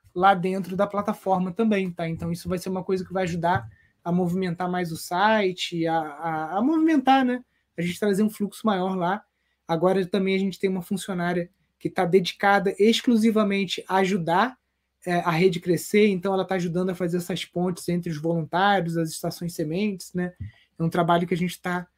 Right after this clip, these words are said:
focando mais esse ano de desenvolver mais essa rede aqui de, de economia colaborativa.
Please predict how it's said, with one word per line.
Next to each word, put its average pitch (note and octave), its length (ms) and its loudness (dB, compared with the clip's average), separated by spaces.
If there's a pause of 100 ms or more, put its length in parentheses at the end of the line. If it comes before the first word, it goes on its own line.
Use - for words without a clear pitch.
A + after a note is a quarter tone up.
(140)
focando F#3 460 2
mais F3+ 240 2
esse F3 220 -4
ano F#3 260 0
de E3+ 180 -4
desenvolver F#3 600 4
mais F3+ 400 -2 (340)
essa E3+ 220 -4
rede F3+ 400 2
aqui F3+ 240 -4
de, F3+ 540 -4
de E3 220 -2
economia F#3 400 0
colaborativa. F3+ 840 -2